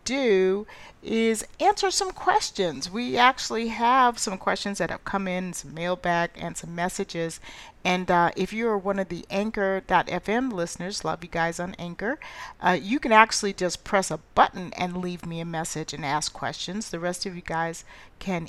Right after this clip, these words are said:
email me at info at right place T V dot com and, uh, send me your questions.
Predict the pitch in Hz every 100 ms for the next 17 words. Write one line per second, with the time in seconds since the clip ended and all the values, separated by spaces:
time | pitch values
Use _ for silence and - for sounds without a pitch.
0 | - 202 226 262 240 170 165 165 170 165
1 | 196 277 - 180 165 - 185 202 - 165
2 | 170 - - 160 160 170 180 - - -
3 | 165 165 - - - 165 170 160 - -
4 | 165 165 185 - - - - 185 202 208
5 | 202 - - 196 180 - 269 285 285 285
6 | 285 - 196 226 233 - - - 233 262
7 | - - 123 - -